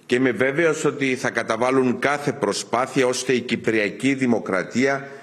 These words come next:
να υπερηφανεύεται ότι και στο Ευρωπαϊκό Κοινοβούλιο είναι ένας δημιουργικός εταίρος με ουσιαστικό λόγο και ρόλο σε όλα τα ζητήματα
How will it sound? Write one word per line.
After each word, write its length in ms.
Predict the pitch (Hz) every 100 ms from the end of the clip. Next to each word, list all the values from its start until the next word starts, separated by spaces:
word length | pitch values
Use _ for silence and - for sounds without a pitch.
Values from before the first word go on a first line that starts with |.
| - -
να 80 | 110
υπερηφανεύεται 920 | 104 117 113 - 117 123 143 151 139
ότι 340 | 135 135 131 117 -
και 200 | 147 175
στο 440 | - - 107 76 - - -
Ευρωπαϊκό 760 | 107 95 101 - 95 90 120
Κοινοβούλιο 760 | 120 123 101 85 113 123 127 123 - - - -
είναι 140 | 120 131
ένας 240 | 131 123
δημιουργικός 760 | 113 120 113 98 90 127 127 123
εταίρος 540 | 95 113 127 135 117
με 240 | 110 104
ουσιαστικό 880 | 95 104 - 123 104 - 95 - 131
λόγο 720 | 120 113 113 127 139 151 156 -
και 160 | 110
ρόλο 520 | 104 113 131 143 147 143 - -
σε 280 | - - 127
όλα 720 | 110 117 139 147 147 143 139
τα 120 | - 110
ζητήματα 880 | 92 98 120 123 123 120 123 117